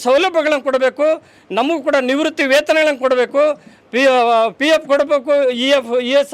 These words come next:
ಆಗಲಿ ಮತ್ತೊಂದಾಗಲಿ, ಏನು ಸರ್ಕಾರಿ ಸೌಲಭ್ಯಗಳನ್ನು ಬರುತ್ತಲ್ಲ ನಮಗೆಲ್ಲರನ್ನೂ ಕೊಡಬೇಕು ಅನ್ನೋ ರೀತಿಯಲ್ಲಿ ನಾವು ಬೇಡಿಕೆ ನೀಡ್ತಾ ಇದ್ದೀವಿ. ಮುಂದಿನ ದಿನಗಳ-, ದಿನಗಳಲ್ಲಿ ಹಿಂದೆ ಏನು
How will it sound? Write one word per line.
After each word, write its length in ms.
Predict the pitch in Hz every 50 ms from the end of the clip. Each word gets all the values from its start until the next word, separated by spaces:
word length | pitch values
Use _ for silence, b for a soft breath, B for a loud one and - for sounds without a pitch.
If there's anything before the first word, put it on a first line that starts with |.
| 262
ಆಗಲಿ 180 | 262 262 277 277 254
ಮತ್ತೊಂದಾಗಲಿ, 540 | 247 247 285 285 277 269 262 254 277 285 285 277 b b b b b - - - 208 262
ಏನು 140 | 311 330 277 - 247
ಸರ್ಕಾರಿ 360 | 285 277 - 294 311 285 269 -
ಸೌಲಭ್ಯಗಳನ್ನು 600 | 233 254 285 330 339 339 294 285 277 277 269 269 262 233
ಬರುತ್ತಲ್ಲ 360 | 254 262 254 - 262 262 285 262 233
ನಮಗೆಲ್ಲರನ್ನೂ 560 | 226 233 233 226 226 240 262 339 359 349 330 247 240
ಕೊಡಬೇಕು 280 | 262 269 269 269 254 254 254
ಅನ್ನೋ 140 | 247 247 233 247
ರೀತಿಯಲ್ಲಿ 320 | 247 247 240 240 247 269 277 262
ನಾವು 100 | 247 208 190
ಬೇಡಿಕೆ 220 | 220 240 277 247 262 254
ನೀಡ್ತಾ 240 | 247 240 233 - 233 233
ಇದ್ದೀವಿ. 240 | 226 254 277 285 269 B B B B B B - 214
ಮುಂದಿನ 260 | 277 330 320 320 302 294 269 254
ದಿನಗಳ-, 480 | 285 285 294 294 277 285 277 277 262 214 247
ದಿನಗಳಲ್ಲಿ 460 | 277 277 277 285 277 277 277 254 214 - b b b b - 226
ಹಿಂದೆ 260 | 262 320 302 285 269 262
ಏನು 160 | 285 285 277